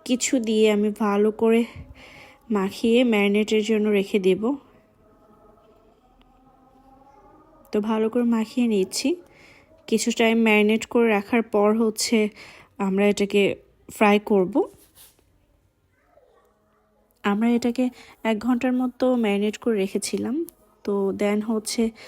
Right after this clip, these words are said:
ময়দার সাথে লবণ, গোলমরিচের গুঁড়া আর হচ্ছে লাল মরিচের গুঁড়া অ্যাড করে নিচ্ছি। চিকেনটাকে ভালো করে কোট করে নিচ্ছি।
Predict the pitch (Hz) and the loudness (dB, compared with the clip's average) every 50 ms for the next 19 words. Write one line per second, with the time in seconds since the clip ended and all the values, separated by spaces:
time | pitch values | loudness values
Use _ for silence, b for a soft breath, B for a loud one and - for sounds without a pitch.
0 | B B B B B B B - 214 202 196 202 196 220 220 220 - 254 233 226 | B B B B B B B -8 -4 -4 -2 -2 -2 -2 -2 -2 0 -2 -2 -2
1 | - - 254 240 240 233 - - - _ _ _ _ _ _ _ _ _ _ _ | -2 0 0 2 2 0 -2 -4 -10 _ _ _ _ _ _ _ _ _ _ _
2 | _ _ _ - - _ - _ _ _ _ _ _ _ - 233 220 214 202 196 | _ _ _ -20 -20 _ -20 _ _ _ _ _ _ _ -2 2 2 4 4 2
3 | 202 190 214 233 247 254 262 247 220 226 220 208 214 214 220 208 - 233 226 220 | 2 2 2 2 4 4 2 2 2 2 2 2 2 0 0 0 0 -2 0 0
4 | 233 233 240 254 254 - - 196 196 196 208 208 202 196 - - - 220 208 196 | 2 2 2 2 2 2 0 0 0 0 0 -2 -2 -2 -2 -2 0 0 2 2
5 | 202 196 196 196 202 202 208 202 - 233 220 214 214 220 220 226 208 190 196 - | 2 2 2 2 2 2 0 0 0 0 0 0 2 2 2 0 0 -2 -4 -6
6 | - - 226 214 214 208 208 190 185 - - - 285 349 - - _ _ _ _ | -6 -2 0 0 2 2 2 0 0 -2 -6 -4 -4 -4 -6 -8 _ _ _ _
7 | _ _ _ _ _ _ _ _ _ b b b b b b b b b b b | _ _ _ _ _ _ _ _ _ b b b b b b b b b b b
8 | b b _ _ _ _ _ _ _ _ _ _ - - 226 214 214 - 214 208 | b b _ _ _ _ _ _ _ _ _ _ -8 -4 -4 -4 -2 -2 -4 -2
9 | 208 233 220 220 240 214 214 220 214 202 202 208 208 226 220 220 - 220 202 - | -2 -4 -4 -2 -2 -4 -2 -2 -2 0 0 0 0 0 -2 -2 -2 -4 -4 -4
10 | - - 220 220 214 208 190 185 185 - - - 269 | 0 2 2 2 4 2 0 -2 -2 -4 -2 -2 -2